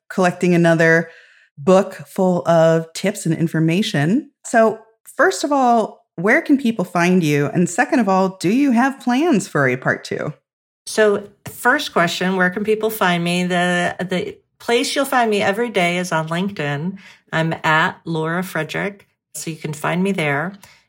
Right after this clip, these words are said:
Speaker 2: And I still post every day. I've been doing it every day since August third, twenty twenty, and plan to continue to do it every day. In terms of the second book, yes, actually, I'm, I've got a targeted date for September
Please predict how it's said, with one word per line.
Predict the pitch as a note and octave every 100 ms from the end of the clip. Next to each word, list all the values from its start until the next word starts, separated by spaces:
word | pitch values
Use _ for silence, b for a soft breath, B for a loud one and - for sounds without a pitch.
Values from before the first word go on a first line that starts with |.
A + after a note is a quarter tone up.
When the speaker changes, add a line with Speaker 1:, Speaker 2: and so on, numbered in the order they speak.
| -
Speaker 2:
And | E3+ D#3+ D#3 D#3 D3+
I | D3+
still | - A3
post | G#3+ B3 A#3+ A#3+
every | G#3+ A3 G#3
day. | F#3 F#3 F#3
I've | F3+
been | F3
doing | F3 F3 F3 F3
it | E3+ -
every | E3 E3 F3
day | E3 E3
since | D#3 D#3+ D#3+ -
August | D#3 D#3 D#3 E3+ -
third, | - D#3 D#3+ E3+
twenty | - D#3+ F3
twenty, | F3+ - D#3+ D#3 F3+ A3 B B B B
and | - E3+
plan | E3+ F#3+ F#3+
to | G3
continue | A3 A#3+ A3+ G#3 F#3 F3 F3+
to | F#3
do | F#3+ F3+
it | E3+
every | D#3+ D#3
day. | D3 C3+ E3+ G3+ _ b b b
In | - F#3
terms | A3+ A#3
of | A3
the | F#3
second | - G#3+ G#3 G3+
book, | G3 B3+ B3+ _
yes, | D#3+ F3+ G3+ G3+ F3
actually, | D#3 - - C#3+ D3
I'm, | D3 D3+
I've | D3 D#3 D#3 D3+
got | E3+ E3
a | D#3+
targeted | D#3+ F3+ F3+ F3+ F3 D#3+
date | D#3+ D#3 D#3+ -
for | - E3 D#3
September | C#3+ D#3 - - D#3+ D3 C3+ -